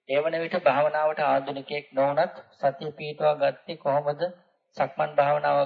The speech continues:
අ, මගිනුත් සිත සමාධිමත් කරගන්න පුළුවන් කියන එක අපි දැනගෙන හිටියේ නැහැ. ඉඳගෙන ඇස් දෙක පියාගෙන තමයි භාවනා කරන්න කියලයි අපි වටහාගෙන තිබුණේ. නමුත් මේ මූලික උපදේශ පන්තියට සවන් දීලා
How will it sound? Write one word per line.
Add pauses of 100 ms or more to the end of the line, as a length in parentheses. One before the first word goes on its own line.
(140)
අ, (120)
මගිනුත්
සිත
සමාධිමත්
කරගන්න
පුළුවන්
කියන
එක (120)
අපි
දැනගෙන
හිටියේ
නැහැ. (680)
ඉඳගෙන
ඇස්
දෙක (100)
පියාගෙන
තමයි (500)
භාවනා
කරන්න
කියලයි
අපි
වටහාගෙන
තිබුණේ. (400)
නමුත්
මේ
මූලික
උපදේශ
පන්තියට
සවන්
දීලා